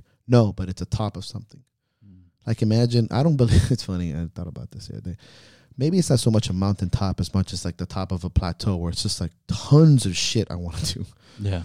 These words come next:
Speaker 1: Like, I'm so eclectic and my brain is so cr-, I don't think I could have a peak with, like, a few things. It's just a lot of things I wanna do that would be my mountaintop, maybe peaks and valleys, you know? Like, you step into another aspect of it. As an athlete, of course, my pro card and coaches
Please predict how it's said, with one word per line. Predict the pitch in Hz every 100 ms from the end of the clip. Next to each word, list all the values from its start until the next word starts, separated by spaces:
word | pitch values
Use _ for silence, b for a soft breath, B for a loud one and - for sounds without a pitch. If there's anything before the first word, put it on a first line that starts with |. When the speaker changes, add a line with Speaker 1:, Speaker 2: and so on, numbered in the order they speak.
| - -
Speaker 1:
Like, | 101
I'm | 110 127 123
so | - 135 123
eclectic | 107 - 113 - 120 - -
and | 92
my | 92
brain | 87 98 104
is | 95
so | - 104
cr-, | - -
I | 120
don't | 135 143
think | 127
I |
could | - 107
have | 104
a | -
peak | - 123 - - - _ _ _ _ -
with, | 107 98
like, |
a | 82
few | - 120 107
things. | - 98 82 -
It's | 90
just | 113 -
a |
lot | 85 98 131
of | 135
things | 127 117
I | 104
wanna | 98 95
do | 87 104 104
that | 92 90
would | 87
be | 101 98
my | 98
mountaintop, | 92 95 98 98 101 92
maybe | 92 90
peaks | 87 - 113 -
and | 87
valleys, | 82 90 90 85
you | 87
know? | 90
Like, | 87 85
you | 98
step | - 110 104
into | 104 -
another | 92 95 92 87 85 _ _ _ _ _ _ -
aspect | 98 - - 101 -
of | 113
it. | - 104
As | 95
an | 92
athlete, | 101 107 95
of | 87
course, | - 101 -
my | 90
pro | - 95
card | - 101 92
and | 87 87
coaches | - 101 - 90 -